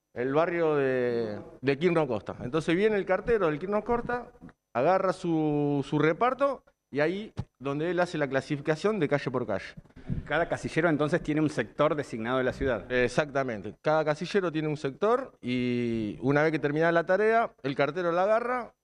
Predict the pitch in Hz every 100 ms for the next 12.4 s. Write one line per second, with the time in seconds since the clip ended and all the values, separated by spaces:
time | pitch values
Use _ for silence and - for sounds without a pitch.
0 | _ 127 135 - 190 175 175 156 160 180
1 | 180 175 196 247 - 254 240 - _ 127
2 | 135 131 143 147 147 185 151 175 214 233
3 | 233 254 240 - _ _ 131 147 165 156
4 | 139 127 113 - - - - 127 110 160
5 | 208 120 107 135 170 139 104 120 131 117
6 | 139 117 113 156 175 131 113 104 107 107
7 | 107 147 165 175 175 165 139 131 123 -
8 | 147 156 143 - 127 147 143 - - -
9 | 120 - 107 - 156 165 170 165 170 -
10 | - 165 165 160 151 143 143 139 131 123
11 | - _ - 180 170 165 170 220 208 156
12 | 160 190 226